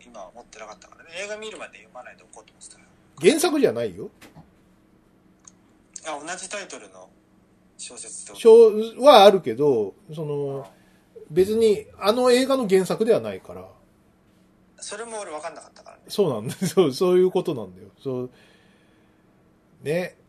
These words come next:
Speaker 2: 俺はさ、その、さっき言ったその骨組みの話で言うとさ、
Speaker 1: うん。
Speaker 2: あ、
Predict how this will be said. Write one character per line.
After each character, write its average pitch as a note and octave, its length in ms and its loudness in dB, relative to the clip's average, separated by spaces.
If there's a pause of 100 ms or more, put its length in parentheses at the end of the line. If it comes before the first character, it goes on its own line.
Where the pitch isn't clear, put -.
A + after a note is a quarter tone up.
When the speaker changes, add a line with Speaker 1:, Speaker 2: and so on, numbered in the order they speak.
(100)
Speaker 2:
俺 E4 340 6
は D#4+ 220 6
さ、 C3+ 340 2
そ D3 140 -8
の、 C3 440 -8
さ A3+ 120 -2
っ A3 80 -4
き - 40 -14
言 B2+ 80 -10
っ - 40 -14
た G#2+ 100 -10
そ - 120 -20
の G2+ 100 -16
骨 A3 360 0
組 C4+ 360 -2
み C4 60 -6
の B3 120 0
話 G#3 340 0
で B2 80 -8
言 F#2+ 140 -10
う - 40 -18
と - 120 -18
さ、 G2+ 260 -18 (420)
Speaker 1:
う C3+ 40 -20
ん。 - 20 -18 (380)
Speaker 2:
あ、 F3+ 260 -2